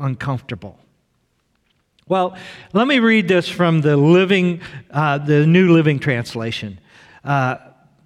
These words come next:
Matthew thirteen twenty-one. "But since they didn't have deep roots, they don't last long.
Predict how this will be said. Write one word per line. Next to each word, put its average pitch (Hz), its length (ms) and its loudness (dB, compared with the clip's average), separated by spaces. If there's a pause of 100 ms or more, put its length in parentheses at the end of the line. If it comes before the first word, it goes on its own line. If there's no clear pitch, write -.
Matthew 160 400 0
thirteen 160 420 -2
twenty-one. 139 480 -4 (180)
"But 117 140 0
since 220 360 -4
they 175 340 0
didn't 208 420 -2
have 196 480 -2
deep 202 320 2
roots, 180 720 -2 (1500)
they 143 160 2
don't 156 280 -2
last 110 400 -8
long. 87 380 -18